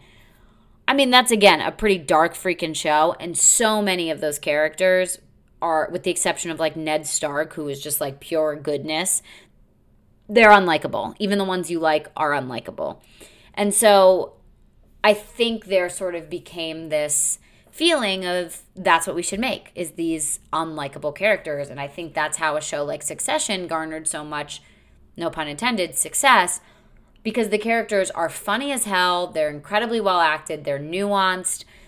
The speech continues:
they're escapist in a way that, like, very few people live that life, but they're all unlikable.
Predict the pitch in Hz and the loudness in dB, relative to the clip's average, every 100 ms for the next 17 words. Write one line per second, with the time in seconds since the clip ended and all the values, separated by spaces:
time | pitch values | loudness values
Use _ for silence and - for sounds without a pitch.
0 | _ 165 180 170 160 156 151 _ _ _ | _ -2 2 4 4 2 -2 _ _ _
1 | 208 - - 247 277 233 202 - 190 170 | 0 2 2 2 0 0 0 0 -4 0
2 | 165 165 160 160 151 - 160 151 208 214 | 2 2 0 -2 -4 -6 -12 0 4 4
3 | 208 208 196 202 196 165 156 170 160 160 | 4 0 -2 -2 -2 -4 -2 -2 -2 0
4 | 147 - 147 175 302 - - _ _ _ | 0 0 -2 -2 -4 -8 -20 _ _ _
5 | - 156 233 240 240 226 - 196 196 180 | -20 -2 -2 2 4 4 6 6 6 4
6 | 160 143 107 - - - | -2 -8 -14 -14 -16 -16